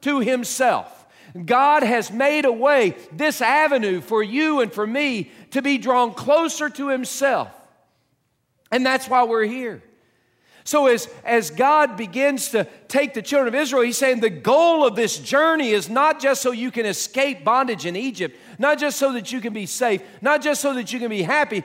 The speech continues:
but so that you will be with me. And friends, that's your goal as well. The way that we live each day with a satisfied heart and soul is when we live each day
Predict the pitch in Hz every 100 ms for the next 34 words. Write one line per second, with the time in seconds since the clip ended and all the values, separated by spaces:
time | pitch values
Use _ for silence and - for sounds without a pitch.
0 | - - 285 - 311 311 294 - 311 311
1 | 320 311 226 320 311 320 320 320 277 320
2 | 311 208 165 165 220 202 170 185 175 131
3 | 123 110 107 98 95 87 _ _ _ _
4 | _ _ _ _ _ _ _ _ _ _
5 | _ _ _ _ _ - 107 175 220 160
6 | 131 180 160 143 196 165 131 143 147 -
7 | - 151 135 95 82 _ _ _ _ _
8 | _ _ _ 113 110 113 - 175 180 139
9 | - 135 110 92 - 180 180 180 110 104
10 | - 175 165 117 98 95 - 135 113 113
11 | 117 180 170 - 127 113 - 143 127 104
12 | 95